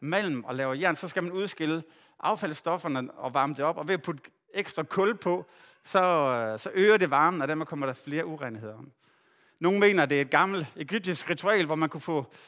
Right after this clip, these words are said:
sonet sin synder, hvis man gik med en bakke med glødende kul på hovedet igennem et eller andet, øh, et eller andet område, at så var det en del af et renselsesritual. Hvor end det kommer fra, så det, der er meningen med det, det er det samme, som når der bliver sat et spejl op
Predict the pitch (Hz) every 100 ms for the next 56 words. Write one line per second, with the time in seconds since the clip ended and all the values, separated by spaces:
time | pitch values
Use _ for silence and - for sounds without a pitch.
0 | - - _ - 202 233 185 180 185 208
1 | 175 170 151 208 - 151 151 147 160 190
2 | 180 143 135 160 190 175 175 180 180 147
3 | 170 190 143 143 120 170 143 156 160 139
4 | 147 143 113 110 151 156 156 135 160 170
5 | 127 127 120 175 151 143 143 175 120 113
6 | 131 165 143 - 110 - 120 - 127 117
7 | - _ - - - _ 139 233 240 226
8 | 180 208 208 151 127 - - 175 214 202
9 | 151 170 220 208 131 127 117 - _ _
10 | _ _ _ _ _ _ _ _ _ _
11 | 196 185 - 160 185 156 151 143 135 139
12 | - 139 135 135 131 123 - 170 170 117
13 | 113 120